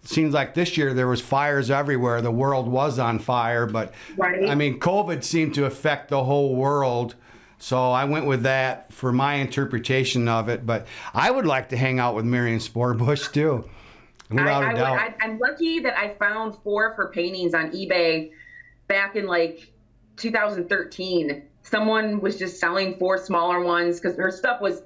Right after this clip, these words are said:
Speaker 2: usually done on, like, a mass scale, like, three by five feet. And these were smaller. And so I do at least, and then I keep 'em in my bedroom. So it's like, you know, I got, I feel like I got a little piece of her, like, with me at least, which is really great.
Speaker 1: Yeah, I, I really would.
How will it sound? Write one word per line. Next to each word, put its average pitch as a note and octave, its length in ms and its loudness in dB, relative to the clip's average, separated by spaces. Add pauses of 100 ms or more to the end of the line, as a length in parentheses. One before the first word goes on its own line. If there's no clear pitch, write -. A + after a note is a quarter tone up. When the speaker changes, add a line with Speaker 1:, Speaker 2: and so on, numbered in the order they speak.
Speaker 2:
usually G3+ 400 -2
done F3 240 0
on, E3 140 0
like, D#3 160 0
a D#3+ 40 4
mass D#3 360 0
scale, D3 320 0
like, C#3+ 280 -2 (120)
three F3 240 2
by D#3 240 0
five D#3 380 -2
feet. D3+ 380 -4 (440)
And F#3 120 2
these G#3 140 2
were G3 100 0
smaller. F3 600 2
And E3 300 0
so F3 140 0
I F3 100 4
do G3 280 0
at F3+ 160 0
least, - 260 -6
and F#3 120 0
then F3+ 240 0
I F3+ 80 0
keep - 200 -2
'em G3 100 0
in F#3+ 100 0
my E3+ 120 0
bedroom. D#3+ 480 -2
So D#3 180 -6
it's D#3 140 -6
like, D#3 340 -2 (540)
you D#3+ 80 0
know, E3+ 120 2
I F3 120 0
got, F#3 220 0
I F#3+ 60 -10
feel G#3+ 100 -2
like G#3 140 0
I G3 40 0
got F#3+ 120 -2
a F3+ 40 0
little E3 200 -2
piece G3+ 320 -12
of E3+ 100 -2
her, D3+ 220 0
like, D3+ 260 -2
with E3 220 0
me D3 140 2
at C3+ 100 0
least, D3 320 -2
which D3 100 -4
is C#3 100 -4
really C#3 200 2
great. B2+ 480 2 (520)
Speaker 1:
Yeah, B2+ 460 2 (200)
I, C#3 220 0
I C#3 140 0
really E3 280 2
would. C#3+ 240 0